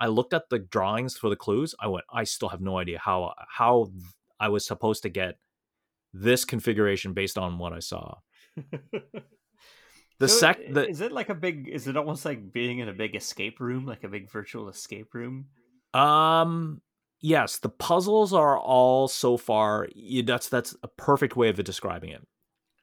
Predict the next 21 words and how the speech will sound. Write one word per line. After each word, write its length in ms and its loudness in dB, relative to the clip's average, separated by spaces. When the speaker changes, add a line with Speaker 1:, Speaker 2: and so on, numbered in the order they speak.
Speaker 1:
Each 200 -2
one 140 4
of 80 2
them 60 -4
is 20 -2
like 160 0
an 80 -2
escape 400 -2
room 180 -8
type 220 -10
thing. 280 -14
So 140 -6
I 180 -4
managed 360 0
to 100 4
escape 560 0
Earth, 480 2
um, 480 -4
in 140 0
the 100 0
tardis. 640 -2